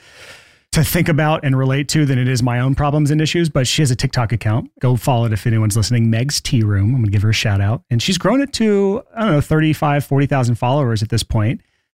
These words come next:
which is bigger than our TikTok account, which she's doing great. But all along the way, she's just had these little moments of imposter syndrome and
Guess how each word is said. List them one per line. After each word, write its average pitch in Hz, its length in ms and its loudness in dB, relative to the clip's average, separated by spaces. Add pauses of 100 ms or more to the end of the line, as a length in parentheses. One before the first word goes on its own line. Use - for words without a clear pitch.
which 131 140 0
is 117 60 2
bigger 139 240 0
than 117 180 0
our 131 220 0
TikTok 107 340 -2
account, 110 320 -2
which 131 120 -4
she's 123 200 0
doing 110 220 0
great. 110 280 -2 (400)
But 165 200 0 (100)
all 165 200 2
along 196 200 2
the 135 100 2
way, 165 200 0
she's 151 160 0
just 127 160 0
had 143 160 0
these 147 160 0
little 139 320 2
moments 143 380 0
of 113 100 0
imposter 110 380 0
syndrome 113 580 0
and 107 480 0